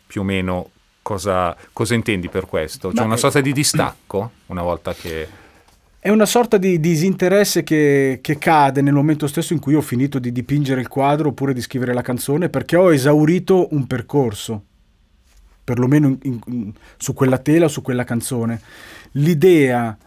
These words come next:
Speaker 2: per me, che odio i live, di dover riproporre, eh,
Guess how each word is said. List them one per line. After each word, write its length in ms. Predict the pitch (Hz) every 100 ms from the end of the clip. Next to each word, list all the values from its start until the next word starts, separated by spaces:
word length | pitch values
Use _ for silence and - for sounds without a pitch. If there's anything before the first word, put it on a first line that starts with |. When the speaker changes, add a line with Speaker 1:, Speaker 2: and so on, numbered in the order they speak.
| _
Speaker 2:
per 140 | - 127
me, 160 | 151 147
che 120 | 135
odio 240 | 143 135
i 60 | 135
live, 560 | 131 120 117 110 117 - _ _
di 840 | - 117 131 135 131 131 127 127 127 117
dover 460 | 147 156 170 127
riproporre, 1040 | 117 143 156 151 160 143 120 107 113 110 - _ _
eh, 920 | 120 123 120 117 117 117 113 113 110